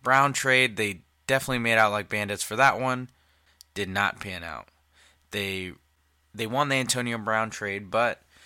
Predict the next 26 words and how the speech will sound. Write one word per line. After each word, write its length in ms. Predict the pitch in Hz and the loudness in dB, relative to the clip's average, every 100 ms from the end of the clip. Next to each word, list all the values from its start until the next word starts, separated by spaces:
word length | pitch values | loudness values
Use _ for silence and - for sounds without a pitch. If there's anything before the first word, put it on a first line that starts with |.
| _ _ _ - | _ _ _ -8
they 160 | 104 | -8
reached 380 | 95 113 131 - | -4 -2 0 0
for 160 | - 98 | 0 -6
Clelin 440 | - 120 117 104 | -4 -4 -2 -4
Ferrell 600 | - - 110 110 120 120 | -8 -2 4 6 8 8
out 160 | 113 101 | 8 6
of 240 | 85 - _ _ _ _ _ _ _ | 0 -10 _ _ _ _ _ _ _
Clemson 560 | - 123 123 - 139 127 | -8 -2 0 2 2 0
at 140 | 95 | -2
number 320 | 92 107 95 | -4 -6 -6
four. 640 | - - 107 117 170 220 _ _ _ - - _ _ | -8 -10 -6 -4 -2 -4 _ _ _ -20 -20 _ _
Then 500 | - 151 151 127 127 - _ _ _ _ _ _ _ | 2 4 4 2 -4 -10 _ _ _ _ _ _ _
they 300 | 120 117 110 | -12 -6 -6
reached 680 | 98 92 113 127 139 - - _ - | -6 -8 -6 -4 -2 0 -2 _ -12
for 420 | - - 110 98 | -8 -2 -2 -2
a 160 | 101 98 | -6 -6
running 380 | 101 123 160 151 | -2 0 0 0
back, 340 | 147 147 - _ _ | 0 0 -6 _ _
what 200 | 104 101 | -8 -4
I 140 | 104 123 | -2 0
thought 220 | 127 101 | -2 -2
was 180 | 101 - | -2 -2
too 260 | - 117 | -2 -4
early 640 | - 101 143 160 160 160 _ _ _ - | -4 -4 -2 -4 -6 -10 _ _ _ -16
in 160 | 95 | -10
Jacobs. 760 | - 120 143 170 175 175 - | -6 -4 -2 -2 -2 -2 -4